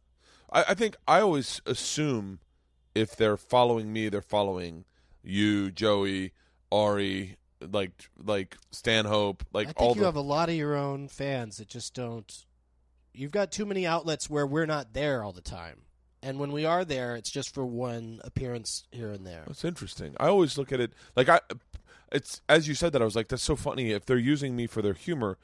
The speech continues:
Speaker 1: they're not, they should un-, click, unfollow me on Twitter," 'cause I'm, I'm often not
Speaker 2: Well,
Speaker 1: putting anything funny out there.
Speaker 2: a lot of us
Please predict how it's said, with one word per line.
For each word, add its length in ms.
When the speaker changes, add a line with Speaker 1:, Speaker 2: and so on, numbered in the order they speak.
Speaker 1:
they're 120
not, 320
they 100
should 300
un-, 280
click, 240
unfollow 400
me 80
on 120
Twitter," 260
'cause 140
I'm, 180
I'm 180
often 480
not 180
Speaker 2:
Well, 160
Speaker 1:
putting 340
anything 340
funny 320
out 160
there. 340
Speaker 2:
a 40
lot 300
of 100
us 360